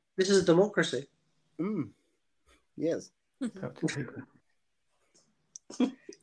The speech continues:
Speaker 2: Um, I'm gonna kick us off with the next one. Overrated, underrated, the monorail.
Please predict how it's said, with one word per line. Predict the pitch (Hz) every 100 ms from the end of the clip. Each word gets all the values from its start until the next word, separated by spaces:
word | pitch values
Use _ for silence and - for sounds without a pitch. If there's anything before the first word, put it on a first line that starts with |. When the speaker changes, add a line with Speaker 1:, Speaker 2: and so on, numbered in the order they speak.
| _ _ _ _
Speaker 2:
Um, | 156 175 165 -
I'm | 190 233
gonna | 196 151
kick | - 143 135
us | -
off | 139 135
with | 120
the | 127
next | 127 - 104
one. | 98 143 143 _ _ _ _ - _ _ _ _ -
Overrated, | 190 202 202 185 175 156 151 -
underrated, | 151 135 120 117 117 123 143 - _ _ 113
the | 139
monorail. | 147 139 127 117 113 110 104